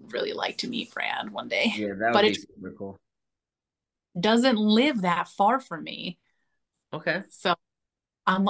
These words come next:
Speaker 1: I, and I was telling, I was like, "Oh my God, yeah," like, she said where she lives, and I was like, "That's, like, maybe half an hour from me."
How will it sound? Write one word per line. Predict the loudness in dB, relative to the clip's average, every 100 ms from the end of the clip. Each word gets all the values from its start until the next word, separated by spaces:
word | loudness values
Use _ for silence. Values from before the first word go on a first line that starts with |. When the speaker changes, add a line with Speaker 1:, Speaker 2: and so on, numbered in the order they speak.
| 0
Speaker 1:
I, | 0 2
and | 2
I | 0
was | -2
telling, | -4 -4
I |
was | -4
like, | -4 -4
"Oh |
my | -4 -4
God, | -4 -2
yeah," | -2
like, | 0 0
she | -4 -4
said | -4 -2
where | -4 -6
she | -8 -8 -4
lives, | -2 0 0 0
and | 0
I |
was | 0
like, | -4 -6
"That's, | -6 -6 -8 -8 -4
like, | 0
maybe | 4 6 6
half | 6 4 2
an | 2
hour | 4 4 2
from | 2 4
me." | 4 2